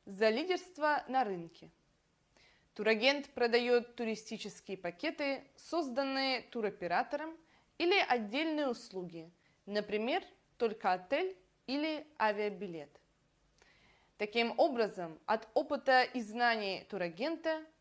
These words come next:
зависит итоговый выбор туристического продукта. Компьютерные программы по бронированию.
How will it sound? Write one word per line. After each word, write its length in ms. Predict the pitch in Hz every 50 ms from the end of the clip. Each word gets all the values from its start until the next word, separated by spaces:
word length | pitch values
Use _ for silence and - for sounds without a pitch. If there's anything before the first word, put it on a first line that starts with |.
| _ -
зависит 680 | 190 175 214 214 214 240 262 - - 233 220 220 - _
итоговый 680 | - 190 - _ 262 302 320 302 339 285 294 311 - -
выбор 480 | - 185 202 220 220 202 220 220 226 - _ _ _
туристического 1040 | - 233 196 185 175 - - - 240 247 - 254 - - _ - 233 233 226 233 233 _ _
продукта. 520 | - 220 214 - - 139 _ - _ - - _ _ _ _ _ _ _ _ _ _ _ _ _ _ _ _ _ _ _ _ _ _ _ _ _ _ _ _ _ _ _ _ _ _ _
Компьютерные 760 | - 262 285 294 294 330 415 415 453 403 370 359 359 349 339
программы 800 | 269 - 277 277 269 240 233 277 302 330 311 294 294 285 277 262 -
по 100 | - 233
бронированию. 960 | 220 208 226 226 220 208 196 180 170 160 156 151 160 156 156 151 151 151 160